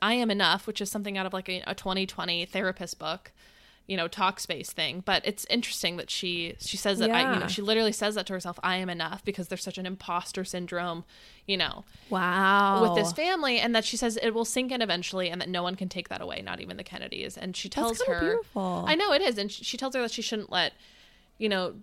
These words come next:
Speaker 1: John or the reporters or anyone change who you are in her, in here. Excuse me. She says that she shouldn't let John or reporters or anyone else change who she is, like, in here, which is, she points to her heart or something like that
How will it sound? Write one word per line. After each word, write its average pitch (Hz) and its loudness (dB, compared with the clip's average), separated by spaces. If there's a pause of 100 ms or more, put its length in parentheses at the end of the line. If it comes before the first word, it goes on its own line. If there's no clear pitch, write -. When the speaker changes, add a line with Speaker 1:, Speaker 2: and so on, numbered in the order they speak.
(260)
Speaker 1:
John 240 6
or 190 2
the 185 0
reporters 202 -2
or 190 -4
anyone 196 0
change 180 -4
who 185 -8
you 175 -4
are 165 0
in 170 -4
her, 165 -4
in 185 0
here. 170 -6 (160)
Excuse - -8
me. - -14
She - -8
says 196 0
that 190 -10
she - -4
shouldn't 190 -4
let 175 -8
John 214 -2
or 247 -4
reporters 180 -4
or 175 -8
anyone 185 -2
else 170 -6
change 160 -10
who 180 -4
she - -6
is, 151 -4
like, 175 -10
in 175 -6
here, 160 -6
which 196 -8
is, 190 -6
she - -10
points - -10
to - -4
her 196 -2
heart - -4
or 175 -4
something 190 -10
like - -10
that 185 -4